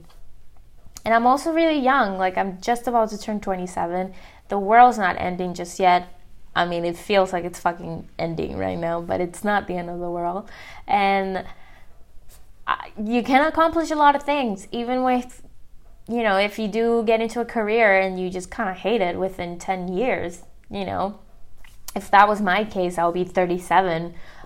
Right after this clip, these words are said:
or whatever, thirty-six by the time I wanna change careers. And I'm still young.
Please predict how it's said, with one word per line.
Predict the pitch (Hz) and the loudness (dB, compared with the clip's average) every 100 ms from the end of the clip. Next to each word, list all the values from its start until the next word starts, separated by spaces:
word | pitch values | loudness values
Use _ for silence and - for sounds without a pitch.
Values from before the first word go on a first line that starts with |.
| - | -6
or | 101 95 95 175 - | -2 0 0 -2 -4
whatever, | 196 180 170 185 190 | 0 4 4 2 -4
thirty-six | 185 190 190 190 185 | -4 -4 -2 -4 -4
by | 175 | -4
the | 180 | -4
time | 175 180 175 | -4 -4 -2
I | |
wanna | 175 175 180 | -4 -4 -6
change | - 185 185 | -8 -8 -8
careers. | - 196 220 220 190 185 | -6 -2 0 0 -2 -4
And | - | -2
I'm | 214 208 | 0 -2
still | 208 - 403 | -2 0 2
young. | 226 180 185 | 2 0 -4